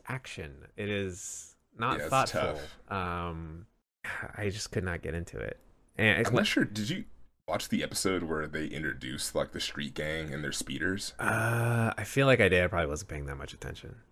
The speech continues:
Speaker 2: Yeah, 'cause, like, the people were joking, like, yeah, like, they're setting up, like, "Oh, yeah, it's gonna be a chase scene through
Speaker 1: Oh,
Speaker 2: this
Speaker 1: I did
Speaker 2: town,"
Speaker 1: see the
Speaker 2: or
Speaker 1: chase
Speaker 2: whatever.
Speaker 1: scene. It was really
Speaker 2: Yeah,
Speaker 1: good.
Speaker 2: and
Speaker 1: I
Speaker 2: it's like,
Speaker 1: fast-forwarded
Speaker 2: it's just
Speaker 1: through
Speaker 2: like,
Speaker 1: it.
Speaker 2: <laughs> yeah, it, like, that's probably the best way to do
Speaker 1: Yeah.
Speaker 2: it because, yeah, it's just super slow, and, like, these
Speaker 1: Yeah.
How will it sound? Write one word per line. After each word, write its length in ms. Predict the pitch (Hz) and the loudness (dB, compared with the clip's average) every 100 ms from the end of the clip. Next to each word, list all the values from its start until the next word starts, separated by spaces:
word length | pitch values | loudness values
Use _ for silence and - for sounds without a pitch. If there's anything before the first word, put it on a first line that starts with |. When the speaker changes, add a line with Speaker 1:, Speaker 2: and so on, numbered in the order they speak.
| _ _ | _ _
Speaker 2:
Yeah, 240 | 104 90 71 | -2 0 0
'cause, 240 | - 104 | 0 2
like, 200 | - 85 - - - - | 8 10 10 8 6 4
the 80 | |
people 280 | - 139 - | 4 2 6
were 140 | 107 - | 4 4
joking, 420 | - - 104 98 76 | -4 2 2 2 -2
like, 240 | 71 - | -6 -6
yeah, 260 | 85 87 78 | -2 0 0
like, 220 | 82 78 - | -2 -4 -4
they're 240 | 85 80 - - - - - - | 0 0 -2 -14 -16 -10 -10 -8
setting 400 | - - 113 101 | 2 8 8 8
up, 100 | 92 | 4
like, 80 | 101 | 6
"Oh, 60 | 143 | 8
yeah, 120 | 123 | 8
it's 160 | 82 - | 8 4
gonna 140 | 110 | 4
be 100 | 85 | 2
a 40 | |
chase 400 | 76 - 120 117 | -2 4 4 4
scene 340 | - 92 80 71 | 2 0 0 -4
through 380 | - 82 73 73 - | 0 0 0 6 12
Speaker 1:
Oh, 100 | 107 | 12
Speaker 2:
this 60 | 107 | 12
Speaker 1:
I 140 | 101 | 12
did 140 | 110 | 12
Speaker 2:
town," 80 | 104 | 12
Speaker 1:
see 100 | 85 | 10
the 80 | 95 | 6
Speaker 2:
or 40 | |
Speaker 1:
chase 80 | 90 | 8
Speaker 2:
whatever. 280 | 85 80 80 | 8 6 6
Speaker 1:
scene. 120 | 80 | 4
It 40 | 76 | 2
was 120 | 78 | 2
really 200 | 76 120 | 6 10
Speaker 2:
Yeah, 60 | |
Speaker 1:
good. 40 | 101 | 12
Speaker 2:
and 80 | 101 | 12
Speaker 1:
I 40 | |
Speaker 2:
it's 80 | 104 | 12
like, 100 | 139 | 12
Speaker 1:
fast-forwarded 380 | 127 143 131 131 | 12 12 12 12
Speaker 2:
it's 60 | 156 | 12
just 120 | - | 12
Speaker 1:
through 100 | 220 | 12
Speaker 2:
like, 760 | 170 - - - - - 175 135 | 12 10 2 2 4 6 6 12
Speaker 1:
it. 100 | - | 12
Speaker 2:
<laughs> 0 | |
yeah, 200 | 151 156 | 12 12
it, 280 | 113 117 - | 12 8 6
like, 280 | 107 92 85 | 8 8 6
that's 300 | 85 85 90 | 2 2 4
probably 300 | - 107 104 | 10 10 10
the 80 | 85 | 6
best 260 | 82 87 - | 6 4 6
way 80 | 85 | 4
to 80 | |
do 140 | 73 110 | 6 4
Speaker 1:
Yeah. 220 | 80 73 | 6 6
Speaker 2:
it 40 | |
because, 140 | 76 71 | 4 2
yeah, 100 | 73 | 0
it's 140 | 71 - | 0 -2
just 180 | 85 - | -2 -2
super 380 | - 127 123 | 2 2 2
slow, 460 | - - 98 160 104 | -2 0 6 8 8
and, 100 | 82 | 4
like, 100 | 71 | -2
these 180 | 92 | -4
Speaker 1:
Yeah. 60 | - | 0